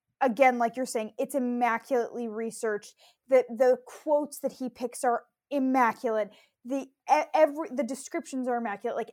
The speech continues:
everything is immaculate. But I wish that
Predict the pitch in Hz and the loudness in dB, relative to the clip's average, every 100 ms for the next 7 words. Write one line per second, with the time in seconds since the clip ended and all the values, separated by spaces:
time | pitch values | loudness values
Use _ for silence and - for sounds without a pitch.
0 | _ 285 311 277 302 269 240 226 220 208 | _ 0 0 0 -6 -4 -6 -6 -6 -8
1 | 196 196 175 151 - _ _ _ 220 269 | -10 -14 -14 -16 -18 _ _ _ 2 10
2 | 254 247 - _ _ 247 254 269 214 202 | 10 8 -8 _ _ 6 8 6 0 -8
3 | 202 262 269 - - _ 269 240 | -2 0 0 -2 -12 _ 4 6